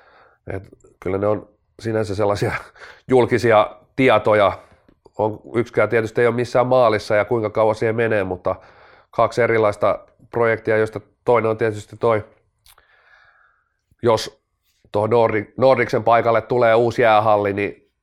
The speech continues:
mahdollisesti vanha jäähalli tai siihen paikalle, paikalle tulisi palloiluhalli. Ja toinen on sitten Jätkäsaareen, Jätkäsaareen, mihin on tulossa sisäpalloiluhalli, mi-, mitkä on sellaisia kaksi viiva neljätuhatta katsojaa vetäviä.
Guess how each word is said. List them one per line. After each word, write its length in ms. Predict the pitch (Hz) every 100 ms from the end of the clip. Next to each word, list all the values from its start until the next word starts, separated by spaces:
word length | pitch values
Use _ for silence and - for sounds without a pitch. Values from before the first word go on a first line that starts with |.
| -
mahdollisesti 440 | 107 110 107 -
vanha 280 | 110 107 104
jäähalli 420 | 101 101 98 98
tai 180 | 95 98
siihen 280 | 101 98 98
paikalle, 520 | 98 104 101 98 95 90 - -
paikalle 360 | 120 110 104
tulisi 260 | - 104 -
palloiluhalli. 760 | 107 101 101 95 98 98 98 - - - _ _ -
Ja 60 |
toinen 280 | 110 104 104
on 60 | 101
sitten 240 | 104 113
Jätkäsaareen, 720 | 107 101 101 110 92 90 90 - -
Jätkäsaareen, 640 | 110 104 - 95 92 95
mihin 200 | 98 101
on 120 | 98 98
tulossa 320 | 98 101 98
sisäpalloiluhalli, 880 | 107 107 92 95 95 92 101 95 98
mi-, 200 | 101 -
mitkä 260 | 95 - 113
on 140 | 117
sellaisia 420 | 120 104 98 95 92 - - - _ _ _ _ _ _ _ _ _ _ _ _ -
kaksi 260 | 87 -
viiva 180 | 104 95
neljätuhatta 600 | 95 92 82 92 92 92 92 - - -
katsojaa 460 | 92 - 98 82
vetäviä. 400 | 82 - 78 -